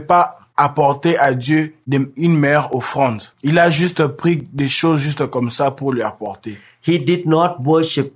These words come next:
Speaker 2: God with a sincere heart.
Speaker 1: Il n'a pas adoré Dieu avec un cœur sincère.
Speaker 2: And God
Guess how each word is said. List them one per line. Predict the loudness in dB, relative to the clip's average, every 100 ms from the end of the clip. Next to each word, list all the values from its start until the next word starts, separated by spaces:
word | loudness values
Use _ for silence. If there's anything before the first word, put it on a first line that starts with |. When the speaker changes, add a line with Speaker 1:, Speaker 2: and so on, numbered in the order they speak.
| _
Speaker 2:
God | 0 0 0 -4 -4
with | -2
a |
sincere | -2 -2 -2 0 -2 -2
heart. | -4 -10 -14 -14 -4
Speaker 1:
Il | 2
n'a | 2
pas | 4 2
adoré | 4 4 4 2 2 0
Dieu | 2 2
avec | 2 2 -2 0
un | -2
cœur | 0 0 0
sincère. | -2 -4 -4 -2 -2 -4 -16 -4
Speaker 2:
And | -2 0
God | 2 4 2